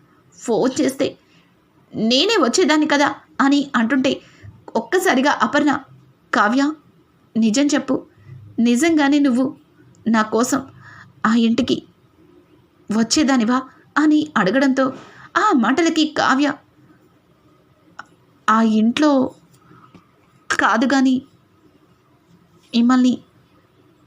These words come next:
ఏ గుడిలోనో కలిసుండేదాన్ని" అని చెప్పి కావ్య కాస్త ఇబ్బందిగా ఇంకా అపర్ణకి చెప్పడంతో, "అపర్ణ, నాకు అర్థమైంది, నాకు బాగా అర్థమైంది.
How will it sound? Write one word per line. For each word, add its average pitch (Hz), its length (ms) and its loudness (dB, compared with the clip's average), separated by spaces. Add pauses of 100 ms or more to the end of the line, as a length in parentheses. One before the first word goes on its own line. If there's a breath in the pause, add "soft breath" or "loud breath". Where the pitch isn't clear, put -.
ఏ 240 180 2
గుడిలోనో 240 680 0
కలిసుండేదాన్ని" 262 880 0
అని 240 100 0
చెప్పి 254 340 -2 (400 soft breath)
కావ్య 202 280 2
కాస్త - 420 -2
ఇబ్బందిగా 254 640 0 (360 loud breath)
ఇంకా 349 400 0 (580)
అపర్ణకి 294 580 0 (100)
చెప్పడంతో, 269 500 0 (440 loud breath)
"అపర్ణ, 269 380 0 (800)
నాకు 226 280 0
అర్థమైంది, 254 600 0 (800 soft breath)
నాకు 339 220 0
బాగా 302 460 0
అర్థమైంది. 294 680 0